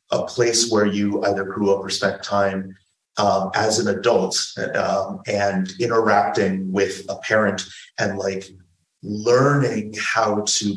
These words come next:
build a new relationship because, like, um, you know, you have one relationship with your parents when one of you is a child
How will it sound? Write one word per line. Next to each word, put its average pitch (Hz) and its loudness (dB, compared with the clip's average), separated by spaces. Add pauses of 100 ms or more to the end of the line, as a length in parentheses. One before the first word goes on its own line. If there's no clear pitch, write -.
(160)
build 110 2 (800)
a 104 0
new 120 2
relationship 98 0
because, 123 2
like, 110 4 (520)
um, 101 -2
you 117 -6
know, 101 -4
you 110 -8
have 113 -2
one 127 4
relationship 110 0
with 98 -10
your 92 -4
parents 98 0
when 95 2
one 104 0
of 101 -4
you 98 0
is 95 0
a - -10
child 95 0